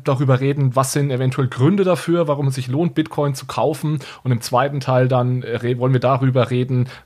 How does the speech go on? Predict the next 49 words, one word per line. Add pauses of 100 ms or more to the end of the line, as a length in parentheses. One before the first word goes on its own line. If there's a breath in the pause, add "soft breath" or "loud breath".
(180)
wie
funktioniert
das
denn
heute
am
einfachsten?
Weil
Julian,
ich
geb
dir
recht,
es
ist
oft
noch
schwieriger,
es
ist
extrem
viel
einfacher
geworden
als
im
Vergleich
zu
vor
drei
oder
vier
Jahren. (320 loud breath)
Äh,
natürlich
durch
so (180 loud breath)
Initiativen
wie,
wie,
wie
Relay, (280 loud breath)
aber
es
könnte
vermutlich
noch
einfacher
sein.